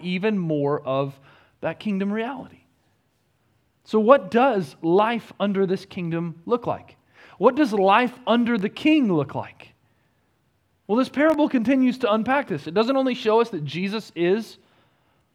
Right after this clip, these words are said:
the, the one who ushers in and plants himself in the ground by his death to bring about the kingdom. It also, in this parable, unpacks for us aspects of what life under the king in this kingdom looks like.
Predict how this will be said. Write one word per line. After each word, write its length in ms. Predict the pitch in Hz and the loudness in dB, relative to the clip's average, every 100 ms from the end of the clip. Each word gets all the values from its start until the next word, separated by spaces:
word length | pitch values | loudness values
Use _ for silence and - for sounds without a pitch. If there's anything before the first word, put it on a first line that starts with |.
| _ _ _ _ _ 160 | _ _ _ _ _ -2
the, 160 | 190 170 | -2 0
the 180 | 170 | -2
one 220 | 170 190 196 | 2 4 2
who 280 | 202 190 - | 0 -2 -2
ushers 420 | 170 202 247 196 | -4 -2 -4 -4
in 300 | 170 165 190 | -4 -4 -4
and 260 | 175 165 151 | -4 -6 -6
plants 320 | - 185 202 | -4 -4 -4
himself 400 | 240 202 185 180 | -6 -2 -2 -2
in 80 | 190 | -4
the 80 | 185 | -6
ground 380 | 156 143 143 127 | -2 -2 -2 -4
by 180 | 143 | -4
his 220 | 190 196 - | -4 -6 -6
death 260 | 135 143 - - - | -6 -6 -10 -20 -8
to 80 | - | -6
bring 360 | 135 143 170 202 | -4 -2 -2 0
about 340 | 165 156 156 | 0 0 0
the 80 | 147 | -6
kingdom. 480 | - 117 110 120 131 - - | -10 -10 -8 -10 -12 -20 -10
It 100 | - | 2
also, 460 | 196 240 - 240 196 | 4 4 2 2 2
in 420 | 180 196 214 208 165 | 0 0 0 -2 -2
this 180 | 175 | -4
parable, 420 | - 151 139 151 - | -4 -6 -2 -2 0
unpacks 540 | 190 214 - 254 285 - | 0 0 -4 -10 -10 -12
for 220 | 160 147 | -6 -4
us 200 | 151 - _ 156 | -4 -8 _ -6
aspects 720 | 196 208 - - 160 151 - | -6 -6 -14 -4 -2 -4 -8
of 180 | 156 139 | -8 -4
what 180 | 156 135 | -4 -2
life 380 | 139 151 208 - - | -2 -2 -2 -6 -8
under 300 | 165 180 180 | -4 -2 -4
the 100 | 151 | -6
king 400 | 147 175 151 147 | -8 -8 -6 -6
in 280 | 147 151 151 | -6 -6 -6
this 140 | 147 | -8
kingdom 300 | 147 135 151 | -10 -10 -8
looks 220 | 190 208 - | -8 -10 -14
like. 260 | - - | -18 -20